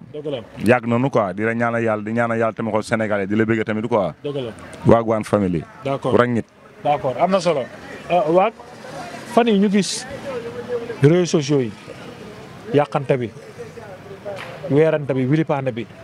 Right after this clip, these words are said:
Speaker 1: En tant que ngay porteur de voix, naka nga jàngatee loolu?
Speaker 2: Ah, loolu moom wax dëgg Yàlla bàyyi, garaaw na trop. Ngay gis gars yi, ay wet-, weer bi, da ngay nekk nit sax ndeysaan, xam nga, mën nga nekk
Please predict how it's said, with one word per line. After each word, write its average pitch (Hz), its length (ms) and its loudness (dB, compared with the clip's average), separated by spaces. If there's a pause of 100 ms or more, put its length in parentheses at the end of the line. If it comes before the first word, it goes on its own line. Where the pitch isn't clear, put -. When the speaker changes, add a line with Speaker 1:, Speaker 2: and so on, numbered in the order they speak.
(480)
Speaker 1:
En 214 40 0
tant 269 140 4
que 220 80 2
ngay 180 160 8
porteur 156 280 2
de 139 120 0
voix, 123 300 0
naka 247 160 0
nga 220 120 2
jàngatee 127 300 2
loolu? 101 200 -2 (1000)
Speaker 2:
Ah, 92 100 -2
loolu 117 240 2
moom 95 440 -2
wax 90 100 -6
dëgg 110 120 4
Yàlla 98 180 2
bàyyi, 92 220 0
garaaw 113 240 4
na 107 80 -4
trop. 104 240 -2 (1200)
Ngay 110 160 2
gis 107 160 0
gars 117 240 4
yi, 110 220 -2 (200)
ay 104 100 -2 (200)
wet-, 107 200 2
weer 117 260 4
bi, 113 180 0 (380)
da 117 80 6
ngay 143 160 0
nekk 156 280 0
nit 156 160 0
sax 160 220 0
ndeysaan, 131 600 -2
xam 165 120 2
nga, 123 120 0 (960)
mën 120 200 6
nga 151 100 4
nekk 151 200 0